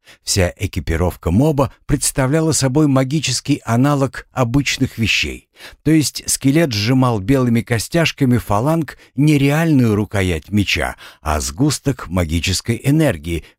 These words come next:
принявший такую форму. Все части амуниции светились насыщенно зеленым цветом. "А вот описание", —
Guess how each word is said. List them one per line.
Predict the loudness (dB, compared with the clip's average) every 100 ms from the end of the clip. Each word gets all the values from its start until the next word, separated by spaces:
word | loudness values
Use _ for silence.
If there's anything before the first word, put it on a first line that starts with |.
| _
принявший | 0 2 2 0 0 -2
такую | 0 -2 0 0
форму. | -2 -6 -6 -10 -20 _ _ _ _ _ _ -20 -12
Все | -4 -2 0
части | 0 0 -2 -2
амуниции | 0 2 2 2 2 0 2
светились | 0 0 2 2 2 -2
насыщенно | 0 0 0 -2 -2 0 2 2
зеленым | 2 2 2 0 0
цветом. | -2 -2 -4 -6 -16 -18 _ _ _ -14 -8
"А | -2
вот | 0 0 -4
описание", — | -6 -2 -2 0 0 0 -2